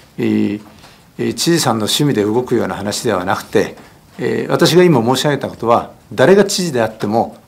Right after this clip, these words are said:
きちんと問題の指摘はすべきであると思ってますし、誰が知事であっても納得できるだけの論理がないといけないというふうに思っておりますんで、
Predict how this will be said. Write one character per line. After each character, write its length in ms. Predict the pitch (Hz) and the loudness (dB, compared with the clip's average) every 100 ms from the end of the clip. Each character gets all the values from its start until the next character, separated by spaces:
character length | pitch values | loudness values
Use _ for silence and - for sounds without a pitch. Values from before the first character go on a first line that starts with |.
| - | -12
き 80 | - | -6
ち 100 | - | -2
ん 80 | 127 | -2
と 120 | 107 | -4
問 180 | 98 104 | -4 -4
題 140 | 104 | -4
の 80 | 101 | -4
指 260 | - 104 160 | -6 -8 -6
摘 60 | |
は 100 | 185 | -6
す 160 | - 123 | -6 -6
べ 100 | 104 | -6
き 120 | - | -6
で 160 | - - | -8 -4
あ 80 | 117 | -4
る 80 | 101 | -4
と 120 | - - _ _ _ | -6 -20 _ _ _
思 140 | 113 117 | -4 -2
っ 60 | |
て 140 | 117 101 | -4 -6
ま 100 | 104 | -4
す 100 | - | -2
し、 340 | 180 165 160 | 0 0 0
誰 180 | 120 127 | -2 0
が 80 | 139 | 0
知 240 | 139 - | -2 -6
事 100 | 143 | -4
で 80 | 123 | -2
あ 40 | 151 | -4
っ 120 | - | 0
て 80 | 202 | 2
も 240 | 160 - - - - | 2 0 -12 -18 -6
納 100 | 120 | -4
得 240 | 120 120 | -2 0
で 140 | 120 117 | 0 2
き 80 | 120 | 0
る 80 | |
だ 140 | 107 104 | 0 0
け 100 | 131 | 2
の 220 | 190 - - - | 2 2 -10 -4
論 220 | 110 107 | -2 -2
理 80 | 98 | -4
が 100 | 92 | -4
な 120 | 98 | -6
い 60 | 85 | -6
と 120 | 90 | -10
い 60 | |
け 120 | 87 120 | -8 -2
な 80 | 156 | -2
い 80 | |
と 100 | - - - - - - | -4 -16 -20 -20 -20 -2
い 60 | 117 | 0
う 40 | |
ふ 60 | 110 | 2
う 20 | |
に 80 | 98 | -2
思 160 | 95 113 | -2 -4
っ 60 | |
て 140 | - 98 | -4 -8
お 60 | |
り 80 | 92 | -6
ま 120 | 98 | -6
す 120 | - | -6
ん 100 | 95 | -8
で、 160 | 87 87 | -8 -12